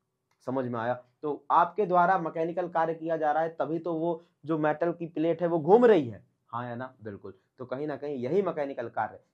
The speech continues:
किस फॉर्म में स्टोर होता है बेटा? वैद्युत ऊर्जा के फॉर्म में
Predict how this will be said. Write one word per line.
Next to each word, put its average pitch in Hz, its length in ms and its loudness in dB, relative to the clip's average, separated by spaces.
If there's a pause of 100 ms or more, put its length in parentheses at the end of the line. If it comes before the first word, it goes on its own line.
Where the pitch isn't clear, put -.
(120)
किस 127 160 -10
फॉर्म 160 200 0
में 165 60 -2
स्टोर 156 260 -2
होता 143 240 -6
है 143 80 -8
बेटा? 131 280 -6 (200)
वैद्युत 139 420 -6
ऊर्जा 113 240 -6
के 104 100 -6
फॉर्म 107 220 -6
में 175 340 0